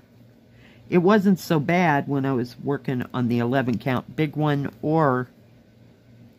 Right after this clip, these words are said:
Riverside. It didn't bother me, but as soon as I started using a, a little bit smaller needle on that fourteen count,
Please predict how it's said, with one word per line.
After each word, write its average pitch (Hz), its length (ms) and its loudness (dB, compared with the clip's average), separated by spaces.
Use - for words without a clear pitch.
Riverside. 123 1000 0
It 135 100 -6
didn't 135 220 0
bother 127 260 2
me, 110 160 0
but 113 380 -2
as 120 100 -10
soon 151 240 -2
as 139 140 -6
I 131 100 -2
started 120 520 -4
using 113 460 -2
a, 80 180 -4
a 127 60 -4
little 160 240 2
bit 143 320 -2
smaller 147 600 0
needle 143 520 0
on 113 220 -4
that - 200 -4
fourteen 131 440 -4
count, 120 320 -4